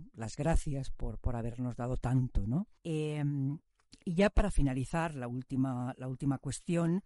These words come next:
es, eh, tú ya eres profesor jubilado, pero eres profesor emérito. O sea que todavía,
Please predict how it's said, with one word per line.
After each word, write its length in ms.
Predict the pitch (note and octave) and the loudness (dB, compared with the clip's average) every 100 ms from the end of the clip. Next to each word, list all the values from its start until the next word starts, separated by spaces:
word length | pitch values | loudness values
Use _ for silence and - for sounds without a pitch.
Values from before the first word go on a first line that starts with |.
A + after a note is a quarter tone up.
| - | -6
es, 500 | E3 E3+ - - G#3 - - | -2 -2 -2 -6 -6 -14 -12
eh, 560 | D#3 C3+ C3 B2+ B2+ C3 _ - | -6 -4 -4 -6 -8 -10 _ 0
tú 80 | - | 2
ya 120 | C#3+ | 2
eres 200 | C#3+ C#3+ | 0 2
profesor 380 | - - - - | 4 4 4 4
jubilado, 480 | - C#3 C#3+ D3+ C3 | 4 2 0 0 2
pero 140 | C3 | 2
eres 120 | B2 | 2
profesor 340 | - - A2 A2+ | 2 2 2 -2
emérito. 440 | A#2 F#3 A#2 - | 2 2 2 2
O 540 | - - _ _ _ - | 2 0 _ _ _ -6
sea 80 | C3 | -6
que 140 | C3 | -6
todavía, 880 | - C3+ B2 A#2+ C3 D3 D#3+ E3+ E3+ | -8 -6 -4 -2 0 0 0 0 -2